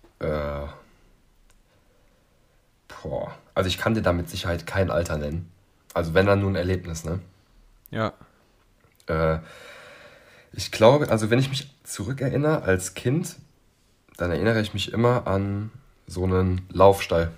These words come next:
Speaker 1: Kennst du diese Laufställe? Da diese großen, ähm, viereckigen Teile, wo man als kleines Kind die ganzen Spielsachen drin, wo man dann drin rumkrabbeln kann und so.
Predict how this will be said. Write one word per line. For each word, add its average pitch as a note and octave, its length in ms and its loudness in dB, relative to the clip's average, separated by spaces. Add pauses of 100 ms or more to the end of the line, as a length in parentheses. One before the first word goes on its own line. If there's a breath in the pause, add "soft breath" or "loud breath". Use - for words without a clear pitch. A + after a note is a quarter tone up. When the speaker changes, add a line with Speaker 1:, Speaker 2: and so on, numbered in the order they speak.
Speaker 1:
Kennst A2 240 -4
du G#2 40 -8
diese F#2+ 140 -6
Laufställe? C3+ 600 2 (840)
Da F2+ 220 2
diese F2 240 -6
großen, A2 600 -2
ähm, F#2 400 0 (540)
viereckigen G#2+ 540 -2
Teile, G#2+ 280 4
wo G#2 40 -2
man G2+ 140 0
als F#2 160 -4
kleines G2+ 280 -4
Kind G2+ 300 -6
die - 60 -10
ganzen F2+ 220 -4
Spielsachen B2 440 0
drin, A#2+ 220 -4
wo F#2+ 80 -4
man G2 140 2
dann F#2+ 180 0
drin F#2 180 -6
rumkrabbeln C3 440 0
kann C#3+ 160 -2
und C#3+ 100 -2
so. F3+ 260 0